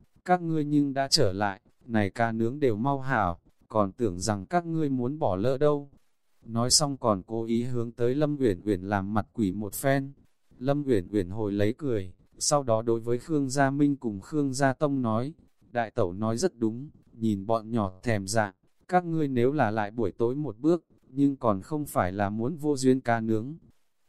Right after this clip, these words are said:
Này không đuổi kịp sao?" Khương Gia Tông ha ha cười.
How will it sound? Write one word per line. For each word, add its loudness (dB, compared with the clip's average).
Này 0
không -4
đuổi 0
kịp -8
sao?" 4
Khương -2
Gia 2
Tông -2
ha -2
ha 0
cười. 0